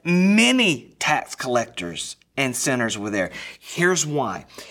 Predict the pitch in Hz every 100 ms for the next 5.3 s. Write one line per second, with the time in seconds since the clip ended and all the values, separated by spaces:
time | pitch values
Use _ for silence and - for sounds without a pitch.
0 | - - 123 - 180 208 - - 208 175
1 | 165 - 139 123 143 170 175 180 165 160
2 | 156 139 131 151 131 117 - 185 170 160
3 | 123 117 104 104 127 117 - 160 107 85
4 | - - _ _ _ - 151 202 185 -
5 | 185 180 160